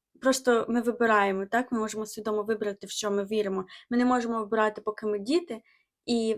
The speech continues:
те, ми віримо в те, що нам скажуть люди, батьки, особливо наш соціум, наше виховання і так далі. Але коли ми вже виростаємо, вже не варто ні на кого скидати свою відповідальність за своє життя. Тому, якщо ми віримо, що еміграція — це складно,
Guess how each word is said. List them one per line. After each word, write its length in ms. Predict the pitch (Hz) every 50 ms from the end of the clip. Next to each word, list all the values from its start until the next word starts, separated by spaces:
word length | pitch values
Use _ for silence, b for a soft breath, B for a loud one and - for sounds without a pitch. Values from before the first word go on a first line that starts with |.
| - - -
те, 420 | 262 254 247 240 - - - - -
ми 160 | 226 226 226
віримо 320 | 214 247 233 226 226 220
в 80 | 214 -
те, 140 | - 240 226
що 160 | - - 214
нам 140 | 208 202 196
скажуть 540 | - - 214 202 196 202 196 196 - - - _ _ _ _ -
люди, 520 | 208 214 247 285 311 311 262 247 269 262
батьки, 580 | 240 220 208 208 - - - 269 269 269 262 254
особливо 500 | 240 247 - 240 214 220 214 208 196 196
наш 240 | 190 185 185 - -
соціум, 400 | 254 254 247 247 247 240 220 208
наше 240 | 202 202 - -
виховання 400 | 208 202 - - 214 220 226 226
і 40 | 214
так 160 | 214 202 202
далі. 300 | 196 208 196 196 196 196 B B B B B B B
Але 160 | - 226 233
коли 220 | 233 - 247 240
ми 100 | 226 214
вже 140 | 208 202 214
виростаємо, 680 | 202 208 202 208 - - - 294 320 370 370 320 262 220
вже 180 | 226 233 302
не 260 | 302 302 302 302 311 294
варто 380 | 294 294 285 269 254 - 226
ні 140 | 214 208 208
на 80 | 208 214
кого 220 | - 247 240 240
скидати 400 | - - - 214 214 214 220 226
свою 220 | - - 226 214
відповідальність 680 | 208 214 _ - 220 214 214 208 202 196 226 269 302 285
за 60 | 240 226
своє 280 | - - 226 226 233
життя. 460 | 226 240 233 - - 202 196 220 294 339 B B B B B B B B B _ _ _ _ _ _ _ _ _ _ - - -
Тому, 460 | - 262 254 254 269 269 277 269 269 269 B B B B B
якщо 240 | 269 254 - - 294
ми 120 | 285 269
віримо, 360 | 240 220 214 202 202 208 208
що 140 | 208 - -
еміграція — 520 | 226 220 214 208 208 202 202 202 - 220 214
це 80 | - 233
складно, 500 | - - - 311 330 349 339 339 339